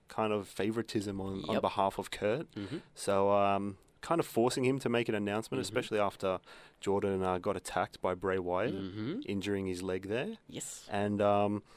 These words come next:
Speaker 1: Kurt couldn't make the announcement out of
Speaker 2: Mm.
Speaker 1: fatherly love. I don't wanna,
Speaker 2: <laughs> Yeah.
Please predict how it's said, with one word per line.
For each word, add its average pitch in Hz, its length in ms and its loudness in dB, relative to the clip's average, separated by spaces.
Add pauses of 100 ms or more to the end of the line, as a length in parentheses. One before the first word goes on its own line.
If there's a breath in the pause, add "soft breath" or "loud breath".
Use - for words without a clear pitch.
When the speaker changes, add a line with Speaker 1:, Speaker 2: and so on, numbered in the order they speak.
(520 soft breath)
Speaker 1:
Kurt - 340 2
couldn't 107 300 -2
make 110 200 2
the 117 80 -2
announcement 113 580 -2
out 98 140 0
of 98 100 0
Speaker 2:
Mm. 104 320 -4
Speaker 1:
fatherly 104 420 -2
love. 101 260 0
I 98 60 2
don't 104 140 0
wanna, 139 180 4
Speaker 2:
<laughs> - 60 -10
Yeah. 214 80 12